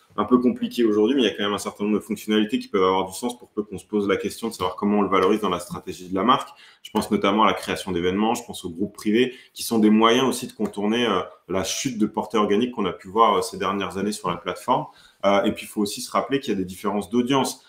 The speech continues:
Instagram, on est sur une audience qui va être peut-être sur du, euh,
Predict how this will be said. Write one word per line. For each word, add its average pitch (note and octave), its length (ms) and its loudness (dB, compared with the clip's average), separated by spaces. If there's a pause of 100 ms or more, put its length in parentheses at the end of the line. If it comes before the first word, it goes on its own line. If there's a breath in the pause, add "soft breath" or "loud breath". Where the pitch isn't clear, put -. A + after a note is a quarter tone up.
(140 soft breath)
Instagram, G#2+ 540 2
on G#2 80 2
est G2+ 60 0
sur F#2+ 240 -6
une F#2 80 -2
audience G2+ 320 -2
qui - 140 -14
va F2+ 120 2
être - 140 -2
peut-être A2 300 -2
sur F#2 220 -8
du, G2+ 220 0
euh, F2+ 140 4